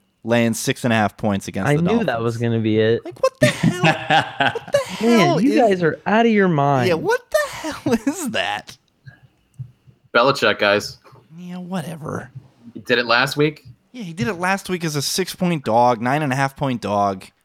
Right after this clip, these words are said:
Speaker 2: Okay, listen, I feel like this is one of those spots where everyone that pays attention to the N B A knows about these spots. The star player's out, first game,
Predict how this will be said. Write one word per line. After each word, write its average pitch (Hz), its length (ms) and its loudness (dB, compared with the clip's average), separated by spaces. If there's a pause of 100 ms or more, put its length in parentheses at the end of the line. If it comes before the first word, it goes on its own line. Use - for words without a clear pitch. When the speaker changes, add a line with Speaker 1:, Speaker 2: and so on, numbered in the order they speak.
(320)
Speaker 2:
Okay, 131 300 2
listen, 127 400 0
I 120 200 -2
feel 170 200 2
like 160 180 2
this 139 180 -2
is 127 140 -2
one 127 120 0
of 131 100 2
those 117 200 2
spots 107 400 -2
where 101 360 -2 (540)
everyone 156 640 2 (200)
that 117 520 0 (1300)
pays 170 180 4
attention 160 420 0
to 127 40 -2
the 123 100 0
N 113 180 -2
B 110 140 2
A 107 160 2
knows 110 260 0
about 104 280 -2
these 101 180 -6
spots. - 540 -10 (840)
The 110 100 -2
star 135 340 2
player's 151 460 2
out, 110 400 0 (760)
first 156 320 2
game, 120 420 0